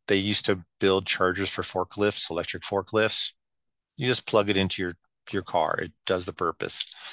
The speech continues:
Not very smart. It does the job.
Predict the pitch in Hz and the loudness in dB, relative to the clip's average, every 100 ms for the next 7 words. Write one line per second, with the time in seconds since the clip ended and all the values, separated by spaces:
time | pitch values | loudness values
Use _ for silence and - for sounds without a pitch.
0 | - - _ 151 113 113 104 104 - 110 | -16 -18 _ 0 2 4 2 4 2 4
1 | 104 113 - _ _ _ _ _ 90 95 | 4 4 0 _ _ _ _ _ -6 -4
2 | 90 - 95 98 104 107 | -4 -6 -2 2 2 0